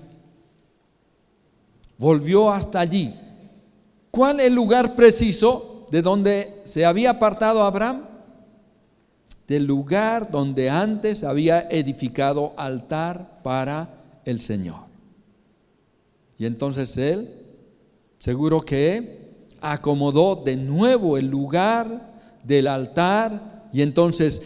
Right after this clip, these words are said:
invocó, clamó al Señor. Fíjense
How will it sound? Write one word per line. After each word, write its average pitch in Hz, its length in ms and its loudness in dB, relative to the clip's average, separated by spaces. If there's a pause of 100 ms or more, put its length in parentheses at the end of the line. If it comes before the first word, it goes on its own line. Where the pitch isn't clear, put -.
(140)
invocó, 190 1080 4
clamó 170 960 4 (880)
al 107 140 -8
Señor. 110 480 -4 (1500)
Fíjense 165 560 -2